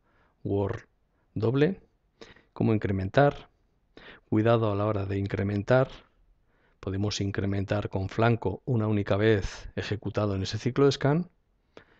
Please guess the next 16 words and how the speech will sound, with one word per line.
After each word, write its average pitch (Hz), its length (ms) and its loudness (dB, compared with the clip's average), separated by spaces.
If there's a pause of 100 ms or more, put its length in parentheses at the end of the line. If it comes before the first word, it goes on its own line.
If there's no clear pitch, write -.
(520)
y 135 260 2 (280)
también 98 300 0
tenemos 95 300 -2
que 104 100 -2
ser 107 180 -2
conscientes 117 640 0
de 107 120 -2
que 98 120 -4
si - 140 -4
ejecutamos 101 540 -4
la 107 80 -2
instrucción 120 640 0 (1300)
mover, 117 420 2 (100)
move, 127 320 2 (640)
esta 110 280 0
escritura 143 800 0